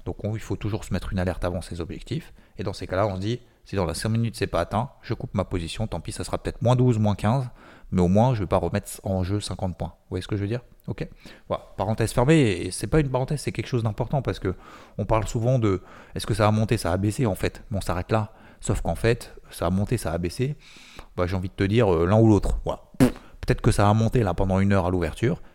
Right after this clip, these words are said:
et peut-être que ça a baissé en fait pendant trois heures juste après. Voilà. Donc ça va monter d'abord, et puis après ça va baisser, puis après ça va remonter. Voilà. Si vous voulez avoir la ligne directrice, débrouillez-vous avec ça. En fait, ça, si vous voulez, c'est même pas zéro zéro zéro un pour cent en fait du job.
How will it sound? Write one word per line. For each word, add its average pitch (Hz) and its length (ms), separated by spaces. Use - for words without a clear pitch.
et - 40
peut-être - 220
que 120 80
ça 90 180
a 92 60
baissé 95 300
en 107 80
fait - 200
pendant 92 200
trois 90 260
heures 107 140
juste 107 160
après. 95 300
Voilà. - 300
Donc 101 160
ça 101 80
va 95 80
monter 104 320
d'abord, 110 360
et 104 60
puis - 140
après 113 160
ça - 100
va 92 60
baisser, 92 280
puis - 140
après - 140
ça - 100
va 107 60
remonter. 98 400
Voilà. - 180
Si - 140
vous 92 80
voulez 90 100
avoir 90 180
la 90 60
ligne 92 240
directrice, 92 560
débrouillez-vous 101 480
avec 90 140
ça. - 200
En 92 100
fait, - 440
ça, - 320
si - 160
vous 92 80
voulez, 107 180
c'est - 140
même 95 180
pas 113 160
zéro 101 300
zéro 95 280
zéro 98 260
un 95 140
pour - 220
cent 107 140
en 92 40
fait 92 180
du 90 140
job. 87 280